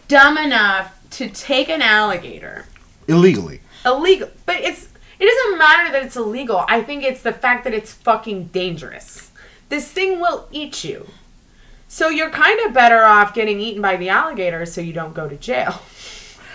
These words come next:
Speaker 2: I mean, yeah. Unless you eat it first and
Speaker 1: Yeah.
Speaker 2: then go to jail and then have
Speaker 1: Ooh.
Speaker 2: a story to tell
Speaker 1: Oh,
Speaker 2: about it.
Speaker 1: yeah. We do eat fl-,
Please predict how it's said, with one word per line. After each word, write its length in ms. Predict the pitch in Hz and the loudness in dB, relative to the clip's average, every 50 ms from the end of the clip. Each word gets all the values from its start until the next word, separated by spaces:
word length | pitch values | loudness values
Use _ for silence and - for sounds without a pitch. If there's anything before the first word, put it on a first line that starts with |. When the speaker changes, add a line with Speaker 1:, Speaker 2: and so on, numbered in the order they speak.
| - - - - - | -20 -20 -20 -16 -4
Speaker 2:
I 140 | - 226 254 | 0 4 6
mean, 240 | 277 277 262 233 214 | 6 6 6 6 6
yeah. 480 | 269 220 156 110 98 110 151 160 151 131 - - - _ - - - - _ _ _ _ - | 4 6 6 4 4 0 -2 -2 -4 -10 -14 -18 -20 _ -20 -20 -20 -20 _ _ _ _ -2
Unless 360 | - 151 156 175 180 175 - | 0 2 4 4 4 2 2
you 140 | 156 139 131 135 | 2 4 6 6
eat 140 | 131 123 | 4 4
it 120 | 110 104 - | 2 -2 -6
first 420 | - 180 214 214 139 131 127 - | -2 -2 0 0 0 -2 -4 -6
and 120 | 127 113 107 | -6 -4 -2
Speaker 1:
Yeah. 120 | 110 - | 0 0
Speaker 2:
then 80 | 110 104 | -2 -2
go 80 | 107 104 | -4 -6
to 60 | 101 | -6
jail 420 | 92 127 139 160 147 110 104 110 110 | -4 -2 0 0 0 0 -2 -4 -6
and 200 | 110 110 107 104 | -6 -6 -6 -6
then 180 | 104 104 98 - - | -6 -8 -8 -10 -8
have 140 | 196 - 190 | -6 -6 -4
Speaker 1:
Ooh. 20 | |
Speaker 2:
a 40 | 185 | -4
story 320 | 170 156 - - - 120 90 | -6 -4 -4 -2 -2 -4 -4
to 60 | 87 - | -8 -10
tell 200 | - - - - | -12 -14 -12 -10
Speaker 1:
Oh, 80 | 214 208 | -10 -8
Speaker 2:
about 100 | 196 190 | -8 -8
it. 20 | |
Speaker 1:
yeah. 280 | 180 165 160 160 175 170 - - - _ - _ _ - - _ _ _ - | -8 -8 -8 -8 -10 -12 -14 -20 -20 _ -20 _ _ -20 -20 _ _ _ -10
We 180 | 196 226 233 220 | -6 -4 -4 -4
do 180 | 208 233 240 | -4 -6 -6
eat 200 | 247 240 233 233 | -6 -8 -10 -10
fl-, 120 | - - | -14 -20